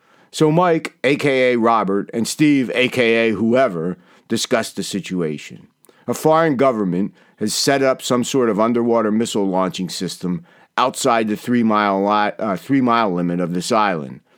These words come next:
and it will be Mike's job to go out and investigate. But first, Steve sends Mike into town so he can start to establish himself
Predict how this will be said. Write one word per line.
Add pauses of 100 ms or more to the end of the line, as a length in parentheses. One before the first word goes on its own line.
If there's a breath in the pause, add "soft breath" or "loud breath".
(420 soft breath)
and
it
will
be
Mike's
job
to
go
out
and
investigate. (1080)
But
first, (560)
Steve
sends
Mike
into
town (240 soft breath)
so
he
can
start
to
establish
himself